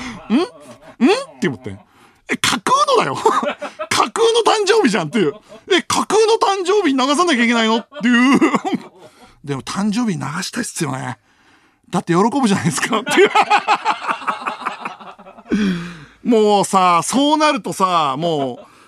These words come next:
あの、出たから、もうそれが出ちゃったらもう終わりなのよ。<laughs> あの、三宅のその、う-、三宅が運命感じちゃったら終わりなの。<laughs> 三宅が運命感じたらもうジエンドなのよ。<laughs> そっからだよ。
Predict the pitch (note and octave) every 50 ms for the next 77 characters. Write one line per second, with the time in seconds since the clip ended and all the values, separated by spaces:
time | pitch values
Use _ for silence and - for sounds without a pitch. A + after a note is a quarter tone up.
0 | _ _ _ _ _ _ _ _ _ _ _ - - G3 G3 F#3 F3+ F3 F3 E3+
1 | E3 D3 D3 C4 C4 - A#3+ - F#3 D#3+ D3+ D3 A#2+ - - G3+ F3 - C#4+ D#4
2 | D#4+ D#4+ D4+ E4 D#4+ A#3 D4 A3 - G#3 F3 D#3+ E3 F#3 A3 B3 C4 C4+ C#4+ C4+
3 | A3+ F#3 D3+ B2 - G3+ - - G3 - - _ - G#3+ - C3 B2+ D3 A3+ G3+
4 | F#3 A#3+ A3 G#3 - - - - - - _ - G#3 G#3+ A#3 A3+ A3+ - A#3+ A3+
5 | A3 G#3 F#3+ G#3+ G#3+ G#3 G3+ G3 - - - _ - D#4+ D#4+ D4 E4+ F4+ G#4+ G4+
6 | E4+ F4 D#4+ D#4+ D4+ F4 F4 G4 F4+ D4+ C#4 B3 G3+ - G3 G#3 F#3 F3+ F3 A#3
7 | A3+ - A3+ G3+ F#3 G3 G#3 G#3 G#3+ G3+ G#3 - - - - - - - - G#4+
8 | - - G#4 - - G#4 G#4 - - - - - - - F4+ F#4+ - - - A#4+
9 | G4+ - - - - - - - - - F#5 - F5 - - - A#4 G4+ - A#3
10 | B3 D4 D#4+ D#4+ - - D4 C#4+ C#4 C#4 D4+ D#4 D#4 C#4+ C4 A#3+ G3 G#3+ A#3 A3+
11 | G#3+ G3 B3 G#3+ F#3+ G3 G3 F#3+ D#3+ D3+ G3 B3 C4 C#4+ D4+ D#4+ C#4+ B3 A#3+ G#3+
12 | G3 F3+ E3 D3+ C#3 - D4 - - D#4+ F#4 - - E4 - - - - - -
13 | - - A#3+ A3 - _ - - - - - - - - - F#3+ F#3 - _ -
14 | A3+ G#3+ A#3+ A#3+ A#3 F3+ D3+ C#3 F3 -